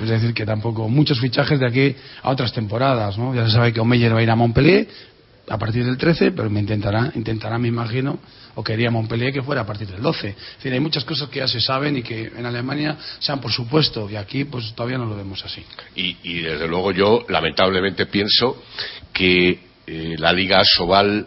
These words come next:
Speaker 2: eh, se ha frenado en cierta medida a la hora de lo que podemos llamar el mercado de jugadores. Eh, por contra, Alemania seguirá siendo la privilegiada,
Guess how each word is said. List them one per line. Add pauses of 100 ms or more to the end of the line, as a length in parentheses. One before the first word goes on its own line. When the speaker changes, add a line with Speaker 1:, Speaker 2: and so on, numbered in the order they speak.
Speaker 2:
eh,
se
ha
frenado
en
cierta
medida
a
la
hora
de
lo
que
podemos
llamar
el
mercado (200)
de
jugadores. (280)
Eh,
por
contra,
Alemania
seguirá
siendo
la
privilegiada,